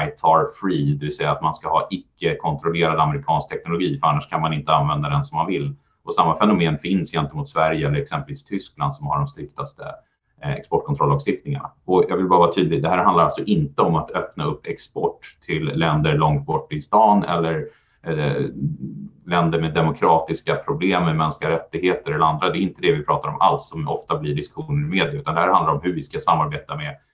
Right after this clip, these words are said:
Tyskland, med Frankrike, med U S A, med Storbritannien. Det är de frågorna vi pratar om. Hur kan vi skapa gemensamma system? Hur kan Sverige bidra till dem framåt och så vidare? Så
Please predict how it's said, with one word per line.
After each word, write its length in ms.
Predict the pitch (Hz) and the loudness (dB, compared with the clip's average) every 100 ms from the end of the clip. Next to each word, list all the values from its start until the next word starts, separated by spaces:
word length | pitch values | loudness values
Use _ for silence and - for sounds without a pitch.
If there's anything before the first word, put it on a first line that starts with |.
| _ _ - | _ _ -4
Tyskland, 460 | 107 - 85 78 | -4 -2 0 2
med 160 | 78 73 | 2 2
Frankrike, 640 | 92 90 85 73 - 73 | 2 2 0 -2 0 2
med 240 | 71 76 71 | 4 2 2
U 240 | 92 73 71 | 2 2 -2
S 140 | - | 4
A, 180 | 92 76 | 4 6
med 120 | 73 | 2
Storbritannien. 680 | - 90 76 73 90 80 71 - _ _ _ _ | 0 -2 -2 0 0 0 -4 -8 _ _ _ _
Det 60 | 87 | -4
är 60 | 85 | 0
de 180 | 90 | 0
frågorna 260 | - 73 71 | 2 4 4
vi 120 | 69 | 4
pratar 260 | - - - | 0 -4 -8
om. 140 | - - | -8 2
Hur 240 | 104 90 | 2 2
kan 140 | 98 | -2
vi 80 | 90 | -2
skapa 400 | 82 87 82 80 | 2 2 4 2
gemensamma 540 | 78 80 78 - 73 71 | 2 2 0 0 0 0
system? 500 | 69 - 107 95 92 | -6 2 4 4 2
Hur 80 | |
kan 140 | 87 80 | -2 -4
Sverige 440 | - 92 85 82 | 0 2 4 2
bidra 480 | 80 80 73 78 71 | 2 0 2 0 0
till 80 | 71 | 0
dem 200 | 71 69 | 0 2
framåt 360 | 80 78 73 | 2 2 -4
och 60 | - | -6
så 100 | - | -12
vidare? 160 | 71 - _ | -10 -12 _
Så 180 | - | -6